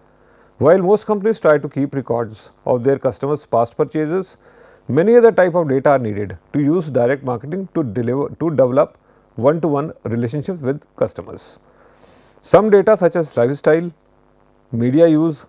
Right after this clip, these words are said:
and demographics are best collected from the consumers. Other type of data such as price, quality and brand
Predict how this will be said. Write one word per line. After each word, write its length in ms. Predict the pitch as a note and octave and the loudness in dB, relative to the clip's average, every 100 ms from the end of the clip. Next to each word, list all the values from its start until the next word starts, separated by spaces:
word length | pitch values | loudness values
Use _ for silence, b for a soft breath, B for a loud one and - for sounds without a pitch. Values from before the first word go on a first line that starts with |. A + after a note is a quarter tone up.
| - | -6
and 180 | C3 C#3 | -2 0
demographics 720 | B2+ E3+ E3 C#3+ D#3 D3+ - - | 2 2 2 2 0 -6 -6 0
are 180 | C3 | 0
best 280 | B2+ A#2+ - | 0 -2 -2
collected 340 | C3+ A#2+ D#3 D3 | -4 -4 -6 -10
from 180 | A#2 | -4
the 200 | A#2 A#2+ - _ - | -2 -2 -4 _ -4
consumers. 600 | B2+ C3 A#2 F#2+ - - b b b | -2 -2 -4 -8 -12 -20 b b b
Other 180 | B2+ F#3 | 2 4
type 220 | G3+ G3 | 4 4
of 160 | F#3+ E3+ | 2 0
data 240 | E3 F3+ | 0 0
such 180 | F3 D3+ | 0 -2
as 160 | C#3 - | -4 -6
price, 480 | B2+ C3 D3 C#3 - | 0 0 0 -6 -6
quality 460 | B2 A#2+ B2+ D3 | -2 -2 -2 -2
and 160 | C3+ A#2 | -2 -2
brand 320 | A#2+ G#2 | -2 -4